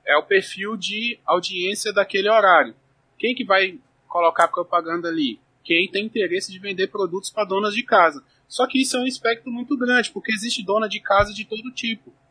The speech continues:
entendeu? Todo tipo de dona de casa tá ouvindo rádio.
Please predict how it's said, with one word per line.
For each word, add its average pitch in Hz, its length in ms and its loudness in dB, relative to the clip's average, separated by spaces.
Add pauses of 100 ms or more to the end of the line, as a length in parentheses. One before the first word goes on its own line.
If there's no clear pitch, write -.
entendeu? 139 240 -10 (400)
Todo 269 300 4
tipo 208 260 -2
de 175 140 -12
dona 175 240 0
de 160 100 -6
casa 175 360 2
tá 247 160 4
ouvindo 240 340 0
rádio. 190 440 2